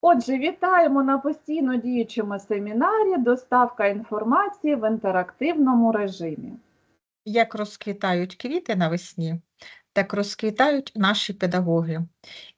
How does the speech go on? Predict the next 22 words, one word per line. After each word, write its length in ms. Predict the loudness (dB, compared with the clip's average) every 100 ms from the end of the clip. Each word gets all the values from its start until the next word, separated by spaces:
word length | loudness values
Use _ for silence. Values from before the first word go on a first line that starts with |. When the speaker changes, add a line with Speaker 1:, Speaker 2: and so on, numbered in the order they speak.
| -2
Speaker 2:
І 140 | -2
приступили 920 | 2 0 0 -2 -4 0 2 4 2 2
до 180 | 2 2
роботи 420 | 2 2 2 0
всі, 440 | -2 -4 0 0 -2 -10 _
попереду 680 | 2 4 4 6 4 2
чекають 680 | 0 -2 -2 -2 -2 -6 -2
перемоги. 520 | -2 0 2 0 0 0 -2 _ _ _ _ _ -8
Speaker 1:
Ж 60 |
ви 120 | -4 -4
сьогодні 640 | 0 0 2 0 2 2 4
бджілки. 760 | 2 -2 -6 -6 -4 -6 -14 -20 _ _ -20 -12
Ну, 260 | 2 6 6
ви 120 | 4
бачите, 560 | 4 4 4 0 -4 -4
да, 180 | 0 0
які 340 | 0 -4 -4
в 40 | -2
нас 260 | -2 -2
є 120 | -6
бджілки. 500 | -6 -6 -6 -6 -4
Е, 120 | -6